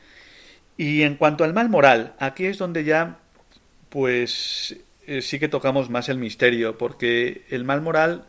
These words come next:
está respondiendo a los actos libres de personas, personas que son conscientes de sus actos, que tienen una responsabilidad respecto a ellos, que pueden entender, porque tienen,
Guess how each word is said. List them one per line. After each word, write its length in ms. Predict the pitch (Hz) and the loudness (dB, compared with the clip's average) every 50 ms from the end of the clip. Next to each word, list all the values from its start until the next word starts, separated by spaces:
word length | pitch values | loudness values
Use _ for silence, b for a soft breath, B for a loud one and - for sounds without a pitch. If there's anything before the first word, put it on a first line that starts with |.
| _ _ _ _ - - | _ _ _ _ -20 -20
está 200 | - - - 131 | -20 -10 -6 -4
respondiendo 720 | 127 135 135 - - - 123 131 131 135 139 160 170 170 - | -4 -4 -4 -4 -4 -4 -2 -2 -4 -2 -2 -2 -2 -2 -4
a 80 | 123 | -4
los 160 | 110 113 - | -4 -4 -4
actos 340 | 131 123 - - 143 113 - | -6 -6 -4 -4 -4 -4 -2
libres 460 | - 131 147 143 - 117 117 - - - _ _ _ _ | -2 0 0 0 -2 -2 -6 -8 -14 -20 _ _ _ _
de 220 | - 123 113 107 | -8 -4 -4 0
personas, 640 | - 113 107 - - 143 147 131 110 107 117 - - B B B B B B B B B B B B B B B _ | 0 0 -2 0 -2 -2 -2 -2 -2 -6 -10 -14 -20 B B B B B B B B B B B B B B B _
personas 380 | - - - - 120 127 127 - | -12 -8 -6 -6 -6 -6 -4 -4
que 80 | 127 | -6
son 200 | 113 - 123 113 | -6 -6 -8 -8
conscientes 640 | - - 117 107 104 - - 156 165 165 - 139 127 | -6 -6 -8 -8 -6 -4 -2 -2 -2 -2 -4 -6 -6
de 80 | 127 110 | -6 -8
sus 200 | - 117 107 - | -10 -8 -6 -6
actos, 500 | 151 151 - - 131 127 135 139 - B B B B B B B B B B B B B B _ _ _ _ _ _ | -6 -6 -6 -6 -4 -4 -4 -6 -10 B B B B B B B B B B B B B B _ _ _ _ _ _
que 360 | - 127 120 113 110 110 110 107 | -2 0 0 2 2 0 -2 -4
tienen 180 | - 131 131 139 | -4 -2 0 0
una 80 | 135 | 2
responsabilidad 840 | 131 127 120 - - - 117 107 - - 107 107 107 104 139 160 180 | 2 2 0 -2 -4 -6 -6 -6 -4 -4 -4 -4 0 2 2 2 2
respecto 460 | - 131 117 - - 113 - - 107 | -2 -4 -6 -6 -6 -6 -4 -2 2
a 80 | 110 123 | 2 4
ellos, 380 | 147 147 135 131 135 135 - - _ _ _ _ _ _ _ | 4 2 2 -2 -2 -4 -6 -12 _ _ _ _ _ _ _
que 120 | - - 107 | -10 -10 -8
pueden 280 | - - 127 135 135 | 0 2 2 2 4
entender, 680 | 131 127 117 - 107 104 104 120 151 175 170 101 104 101 - - - - | 2 0 -2 -4 -4 -2 2 4 6 6 6 2 -2 -10 -16 -20 -18 -16
porque 220 | - 113 110 110 | -14 -12 -10 -10
tienen, 420 | 107 - 117 120 117 120 117 117 | -8 -8 -6 -6 -6 -6 -8 -10